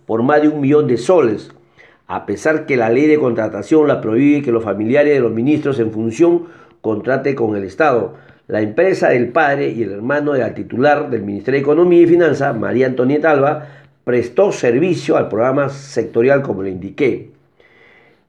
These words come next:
Eh, esta es la historia que el tres de octubre del dos mil diecinueve, Alba juró como titular del Ministerio de Economía y Finanzas, y un mes después, el veintisiete de noviembre, le otorgó la buena pro, o sea, Mi-, Minagri, la,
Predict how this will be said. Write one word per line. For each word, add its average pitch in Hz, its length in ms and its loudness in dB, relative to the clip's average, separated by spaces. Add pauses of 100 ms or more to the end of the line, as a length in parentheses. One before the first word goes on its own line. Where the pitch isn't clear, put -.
Eh, 139 300 2
esta 233 200 2
es - 40 0
la 185 60 4
historia 160 680 0
que 113 80 -2
el 113 120 -2
tres 160 220 2
de 170 100 4
octubre 147 600 2
del 131 120 2
dos 113 120 0
mil 143 100 0
diecinueve, 160 840 0
Alba 147 300 2
juró 143 340 -2
como 123 240 -4
titular 135 840 -4
del 107 180 -6
Ministerio 107 420 -2
de 143 80 2
Economía 113 460 0
y 143 40 2
Finanzas, 160 540 0 (400)
y 120 80 -8
un 202 160 2
mes 220 180 4
después, 156 600 0
el 110 120 -8
veintisiete 107 580 -2
de 175 80 2
noviembre, 143 720 0 (760)
le 120 240 0
otorgó 120 380 4
la 151 100 2
buena 143 420 0
pro, 165 380 2
o 101 80 -16
sea, 120 220 -4
Mi-, 117 320 -6
Minagri, 135 760 -2
la, 87 380 -10